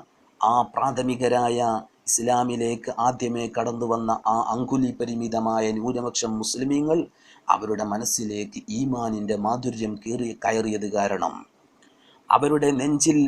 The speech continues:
അവർ ഈമാനിൻ്റെ മാധുര്യം ഏറ്റിയതിൻ്റെ കാരണത്താൽ അവർക്ക് ഈ പീഡനമുറകളോ വേദനകളോ ഒന്നും അവർക്ക്, അത്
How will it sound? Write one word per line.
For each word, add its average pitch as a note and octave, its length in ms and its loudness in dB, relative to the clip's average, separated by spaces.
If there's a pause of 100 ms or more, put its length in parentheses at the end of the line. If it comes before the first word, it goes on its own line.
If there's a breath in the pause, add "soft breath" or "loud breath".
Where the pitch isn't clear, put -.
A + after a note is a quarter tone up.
(120)
അവർ C3+ 160 4 (140)
ഈമാനിൻ്റെ C3+ 640 2 (100)
മാധുര്യം C3 500 2 (800 soft breath)
ഏറ്റിയതിൻ്റെ C#3 720 2
കാരണത്താൽ A#2 680 4 (160)
അവർക്ക് A2 420 0 (220)
ഈ G#2+ 80 -4 (120)
പീഡനമുറകളോ A2 840 0 (120)
വേദനകളോ G#2+ 720 0 (420)
ഒന്നും G2 340 -6 (100)
അവർക്ക്, G2 460 -6 (600)
അത് G2 220 -4